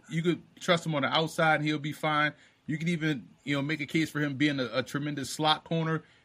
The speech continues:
because of how active he is with his press skills and how he's able to mirror and match with receivers, use his long arms for someone that's only five eleven.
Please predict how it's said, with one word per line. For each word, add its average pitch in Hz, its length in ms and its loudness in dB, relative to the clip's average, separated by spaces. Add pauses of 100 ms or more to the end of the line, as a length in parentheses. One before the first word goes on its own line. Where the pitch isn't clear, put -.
because 143 460 0
of 139 220 -4
how 135 460 2
active 156 440 2
he 156 260 2
is 151 240 -2 (240)
with 135 220 -6
his 139 160 -4
press 160 320 2
skills 151 500 -2
and 127 140 0
how 135 220 -2
he's 139 180 -4
able 135 140 -4
to 120 60 -2
mirror 147 300 0
and 139 180 -2
match 143 240 0
with 135 140 -6
receivers, 135 640 -6 (400)
use 170 320 2
his 156 220 4
long 160 340 4
arms 156 360 0
for 147 100 -8
someone 151 300 -4
that's 143 140 -6
only 151 220 -4
five 143 320 0
eleven. 147 340 -4